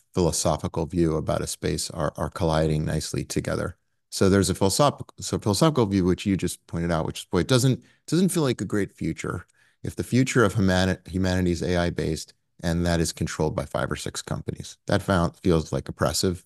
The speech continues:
to me and not a future I'd like to see happen. Um, so can crypto play a role in that? Well, we think so, uh, for a couple reasons. Today, the reason we have super dominance of,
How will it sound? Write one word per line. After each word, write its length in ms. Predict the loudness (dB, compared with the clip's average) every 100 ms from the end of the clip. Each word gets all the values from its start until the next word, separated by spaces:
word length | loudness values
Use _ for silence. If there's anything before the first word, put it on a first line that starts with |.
| _
to 100 | 0
me 300 | 2 2 0
and 260 | -4 -4 -6
not 280 | -4 -2 -2
a 60 | -2
future 400 | -4 -2 -4 -6 -6
I'd 180 | -6 -4
like 180 | -6 -6
to 80 | -8
see 160 | -6
happen. 300 | -6 -8 -10 -14 _ -20 -20 -20 -20 -20 _ -2
Um, 380 | 2 4 2 -2 _
so 480 | 2 6 8 6 2 _ _
can 260 | 0 2 4
crypto 340 | 2 4 4
play 260 | 4 2 2
a 80 | 2
role 540 | 2 2 2 0 -6 _ _ _ _
in 160 | -2 0
that? 240 | -2 -8 -16 _ _
Well, 320 | 0 2 2
we 140 | 2 2
think 200 | 2 0
so, 320 | -2 -4 -6 _ _ _ _ -8
uh, 200 | -6 -4
for 120 | -4
a 20 |
couple 280 | -4 -2 -2
reasons. 320 | -2 -4 -4
Today, 300 | 2 4 6
the 120 | 6
reason 640 | 4 4 2 2 2 0 -4 _ _ _ -6
we 120 | -4
have 100 | -2
super 360 | -2 -2 -2 -4
dominance 720 | -4 -4 -4 -4 -6 -8 -10 _ _ _ _ _
of, 340 | -2 0 0